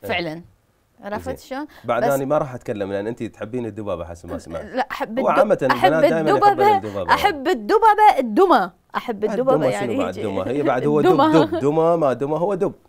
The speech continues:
Speaker 1: مو؟
Speaker 2: <laughs> لا، إحنا
Speaker 1: إن شاء الله
Speaker 2: قبل،
Speaker 1: يطلع لكم دبابة.
Speaker 2: قبل، آه، يتصور قبل يومين،
Speaker 1: مم.
Speaker 2: آه، أيضًا أحد زملائنا من، آه، قسم الأخبار أيضًا نطانا خبر عن،
Speaker 1: مم.
Speaker 2: آه، هنا موجود بالعراق، ما أتذكر بأي محافظة، شخص كان يربي ذئاب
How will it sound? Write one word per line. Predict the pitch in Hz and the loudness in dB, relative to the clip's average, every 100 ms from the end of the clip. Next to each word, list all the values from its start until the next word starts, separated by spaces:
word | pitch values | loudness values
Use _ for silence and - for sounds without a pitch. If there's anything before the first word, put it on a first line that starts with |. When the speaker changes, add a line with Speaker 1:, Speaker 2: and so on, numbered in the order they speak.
| _ _ | _ _
Speaker 1:
مو؟ | 147 403 554 - - | -2 0 0 -2 -12
Speaker 2:
<laughs> | - - | -16 -6
لا، | 285 | -2
إحنا | 294 294 294 | -2 -2 -4
Speaker 1:
إن | |
شاء | 240 | 0
الله | 190 | 2
Speaker 2:
قبل، | 269 | 2
Speaker 1:
يطلع | 269 107 | 2 0
لكم | 214 104 | -4 -8
دبابة. | 101 214 | -4 -2
Speaker 2:
قبل، | 233 254 240 220 | 0 0 -2 -4
آه، | 202 190 175 165 156 147 85 - | -4 -4 -4 -6 -8 -12 -12 -14
يتصور | 135 160 - 247 247 | -12 -12 -4 -2 -2
قبل | 233 233 214 208 | -2 -6 -6 -6
يومين، | 202 196 240 285 277 294 | -6 -4 -4 -4 -4 -6
Speaker 1:
مم. | - - | -8 -8
Speaker 2:
آه، | 190 180 180 - | -8 -8 -8 -6
أيضًا | 214 233 208 196 | -6 -6 -8 -10
أحد | 214 220 196 | -10 -10 -10
زملائنا | 202 190 202 208 190 180 | -8 -6 -4 -4 -6 -10
من، | 175 175 | -12 -12
آه، | 165 165 110 - - - - | -12 -12 -12 -14 -18 -20 -16
قسم | 214 233 | -14 -10
الأخبار | 190 170 - 214 247 254 | -6 -6 -6 -2 0 0
أيضًا | - 240 233 214 | -2 -8 -10 -12
نطانا | 214 226 240 226 | -12 -8 -8 -8
خبر | - 269 262 294 294 | -4 -2 0 0 -4
عن، | - 202 226 | -10 -8 -8
Speaker 1:
مم. | 202 | -8
Speaker 2:
آه، | - 190 190 185 | -10 -8 -8 -10
هنا | 196 285 247 | -8 -2 -2
موجود | 233 196 208 233 190 | -2 -6 -6 -10 -8
بالعراق، | 196 185 180 - | -6 -4 -4 -6
ما | 208 | -8
أتذكر | 190 214 208 190 | -8 -8 -8 -8
بأي | 170 220 | -8 -8
محافظة، | 190 202 208 233 233 | -10 -10 -6 -6 -6
شخص | 262 254 302 - | -10 -12 -14 -8
كان | 254 240 | -6 -6
يربي | 220 247 254 262 | -6 -6 -4 -4
ذئاب | 247 - 254 | -4 0 0